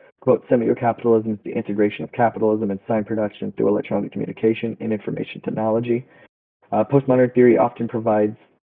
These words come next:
important insights into conditions of late capitalism, yet often includes the notion that nothing can be done about these conditions or where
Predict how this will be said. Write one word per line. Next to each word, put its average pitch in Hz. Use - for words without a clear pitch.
important 180
insights 117
into 113
conditions 110
of 104
late 101
capitalism, 131
yet 110
often 107
includes 107
the 117
notion 107
that 104
nothing 110
can 107
be 104
done 117
about 120
these 113
conditions 113
or 113
where 107